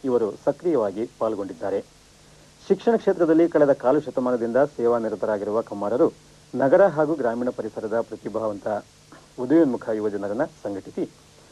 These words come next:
ತಾಲೂಕು ಹಾಗೂ ಜಿಲ್ಲಾ ಮಟ್ಟದ ಸಾಂಸ್ಕೃತಿಕ ಯುವಜನ ಮೇಳ ಆಯೋಜಿಸಿ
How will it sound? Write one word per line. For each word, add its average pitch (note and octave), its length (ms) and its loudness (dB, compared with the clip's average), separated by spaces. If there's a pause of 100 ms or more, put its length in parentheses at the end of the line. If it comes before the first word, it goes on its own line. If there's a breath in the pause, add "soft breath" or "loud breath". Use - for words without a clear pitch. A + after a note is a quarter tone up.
(280 soft breath)
ತಾಲೂಕು G3+ 420 4
ಹಾಗೂ C#3+ 300 0
ಜಿಲ್ಲಾ B2+ 280 -2
ಮಟ್ಟದ A2+ 420 -4
ಸಾಂಸ್ಕೃತಿಕ A#2+ 520 -8
ಯುವಜನ A#2 440 -6
ಮೇಳ G2+ 220 -8 (360)
ಆಯೋಜಿಸಿ G2+ 500 -12